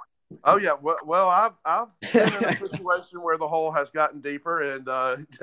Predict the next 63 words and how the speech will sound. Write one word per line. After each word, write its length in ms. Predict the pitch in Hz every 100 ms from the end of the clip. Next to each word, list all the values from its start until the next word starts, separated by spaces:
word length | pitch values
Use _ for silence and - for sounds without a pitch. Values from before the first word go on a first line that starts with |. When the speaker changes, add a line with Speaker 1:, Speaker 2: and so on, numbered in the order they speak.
| 151
Speaker 1:
<laughs> 300 | 151 - -
and 120 | 147
it, 180 | 143 131
we, 160 | 151 139
we 120 | 147
didn't 200 | 151 143
get, 160 | 143 -
and 260 | 147 139 139
I 120 | 143
didn't 200 | 156 131
get 160 | 135 135
out. 280 | 135 139 -
But 180 | 131 131
you 100 | 254
know, 160 | 214
that's, 280 | 185 202 196
uh, 200 | 190 165 - _
it's, 240 | - 156 -
remember, 400 | 175 185 160 131
it's 140 | 135
gambling. 480 | - 151 147 131 131
It's 160 | 127 143
not 180 | 135
called 240 | - 139 123
winning. 240 | 117 98 95 _ _ _ _ _ -
Speaker 2:
Let's, 280 | 196 202
uh, 300 | 220 220 190
let's 220 | 160 208 226
roll 120 | 226
through 140 | -
these 160 | 202 160
college 360 | - 175 170 135
games 240 | 165 139
real 80 | 151
quick. 200 | 160 147
We'll 120 | 151
go 100 | 151
to 60 | 151
the 120 | 156
N 80 | 151
F 120 | 143
L. 120 | 180
We'll 140 | 180 240
start 220 | 240 277
off 120 | 269
with 140 | 254 214
the 60 |
primetime 560 | 196 240 240 233 240 226
matchup, 520 | 226 240 208 151 -
sorta. 480 | - 220 214 165 160 _ -
It's 200 | 180 151
Texas 460 | - 233 240 240 -
versus 260 | 214 208
Alabama. 560 | 214 208 196 208 208 208
A 20 |
lot 220 | 196 196
of 60 | 196
name 280 | 185 196 185
brands, 380 | 190 190 180 -
a 60 |
lot 240 | 156 175 185
of 80 | 170
hype. 460 | - 190 190 180